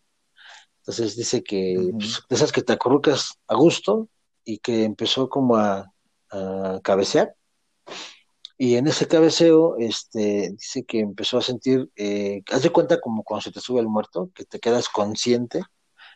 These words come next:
Speaker 1: pero
Speaker 2: Vaya.
Speaker 1: dormido,
Speaker 2: Ujú.
Speaker 1: ¿no? Entonces dice ella que se quedó, estaba quedándose dormida, consciente, pero que en ese trance que tenía, ella, eh, vio, o sintió, mejor dicho, eh, la presencia de una mujer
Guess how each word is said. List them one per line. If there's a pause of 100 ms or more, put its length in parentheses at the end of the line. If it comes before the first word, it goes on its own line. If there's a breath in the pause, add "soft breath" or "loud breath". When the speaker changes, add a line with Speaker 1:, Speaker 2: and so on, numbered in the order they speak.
(140)
Speaker 1:
pero
Speaker 2:
Vaya.
Speaker 1:
dormido,
Speaker 2:
Ujú.
Speaker 1:
¿no? (680 loud breath)
Entonces
dice
ella
que
se
quedó,
estaba
quedándose
dormida,
consciente, (360 loud breath)
pero
que
en
ese
trance
que
tenía,
ella, (540)
eh, (140)
vio, (360)
o
sintió,
mejor
dicho, (640 loud breath)
eh,
la
presencia
de
una
mujer